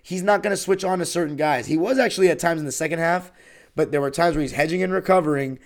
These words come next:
and the Celtics are able to get four-on-three situations. Marcus Smart was making all sorts of crazy passes in the first half. Cross court,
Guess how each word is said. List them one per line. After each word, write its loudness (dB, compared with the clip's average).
and -6
the -6
Celtics -4
are -4
able -2
to -10
get -6
four-on-three -2
situations. -4
Marcus 0
Smart 0
was -4
making -6
all 2
sorts 0
of -6
crazy 0
passes -2
in -6
the -8
first -4
half. 0
Cross 4
court, 2